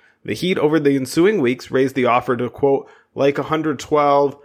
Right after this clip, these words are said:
then a hundred twenty, then a hundred thirty, factoring in potential incentives," Herro said. The significance of the Heat offering Herro an extension July one,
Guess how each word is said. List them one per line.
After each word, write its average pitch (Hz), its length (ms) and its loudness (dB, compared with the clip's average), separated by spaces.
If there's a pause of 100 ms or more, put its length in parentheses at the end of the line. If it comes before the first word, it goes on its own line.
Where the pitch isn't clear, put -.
(260)
then 135 220 -2
a 127 60 -2
hundred 131 280 -2
twenty, 127 500 -2 (220)
then 120 140 -4
a 113 40 -4
hundred 123 400 -2
thirty, 117 440 0 (460)
factoring 120 540 2
in 110 360 -2
potential 110 460 -2
incentives," 101 520 -4
Herro 92 260 -8
said. 101 340 -8 (720)
The 143 120 2
significance 254 520 -2
of 262 80 -4
the 190 80 0
Heat 151 260 -2
offering 131 460 0
Herro 139 200 2
an 135 60 -2
extension 120 480 -4
July 101 300 0
one, 127 360 0